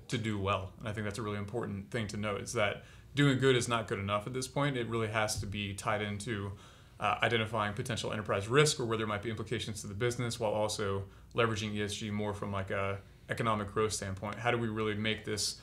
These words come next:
a part of our D N A as a company so that we can establish ourselves as a leader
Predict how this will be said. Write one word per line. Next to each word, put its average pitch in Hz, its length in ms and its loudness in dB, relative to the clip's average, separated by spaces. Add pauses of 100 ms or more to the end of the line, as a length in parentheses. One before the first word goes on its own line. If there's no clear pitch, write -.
(160)
a - 60 -4
part 127 300 6
of 107 40 0
our 107 120 4
D 110 200 0
N 107 140 0
A 101 220 0
as 98 160 -2
a - 20 -6
company 127 400 0
so 131 140 -2
that 104 140 -2
we 104 120 -6
can 101 280 -6 (320)
establish 113 420 4
ourselves 101 400 -2
as 101 100 -6
a 113 60 -4
leader 98 340 -2